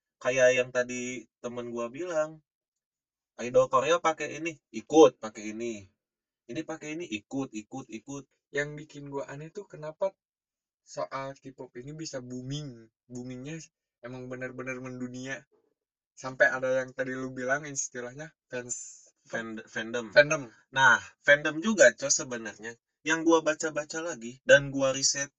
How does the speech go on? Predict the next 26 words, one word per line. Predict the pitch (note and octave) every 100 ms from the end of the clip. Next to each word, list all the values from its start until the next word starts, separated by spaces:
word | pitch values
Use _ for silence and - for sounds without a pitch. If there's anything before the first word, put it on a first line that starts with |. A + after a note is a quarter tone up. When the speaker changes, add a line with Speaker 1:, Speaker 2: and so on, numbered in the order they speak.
| _
Speaker 1:
tanya-tanya | - A#2+ B2 B2 A#2+ A#2+
ke | - A#2+ A#2 A2+ A2+ -
teman-teman | A2 A2 A2 A2 A2+
gua | A2 A2
yang | A2 A2
suka | A2+ G#2+ A2
K-pop, | - C3+ - - -
Speaker 2:
Mm-mm. | B2 A2+ C#3+ _ _ _ _ _ -
Speaker 1:
ada | A2 A2+
beberapa | A2+ G#2 G#2 -
istilah | G#2 - G#2 G2
lagi, | F#2+ F#2 G2+
Cos. | _ _ _
Speaker 2:
Apaan | A#2+ A2+ A#2 A2+
tuh? | A2+ _ _ _ _ _ _ _ _ -
Speaker 1:
Ada | A2 C3+ D3+
yang | C3+
namanya | B2 B2 C3+
shipper. | - A#2+ B2 A2 - _ _ _ _
Speaker 2:
Shipper? | - A#2+ - C3+ - _ _ _ _ _
Speaker 1:
Shipper | - C3+ C#3 C3
itu | C3 F3
jadi, | D#3+ C3 E3 - _ _ _ _
kalau | - A#2+ A#2+ A#2+ A#2+ A#2 A#2
menurut | A#2+ A#2+ A#2 A#2
mereka, | A#2+ A2 G#2 F#3+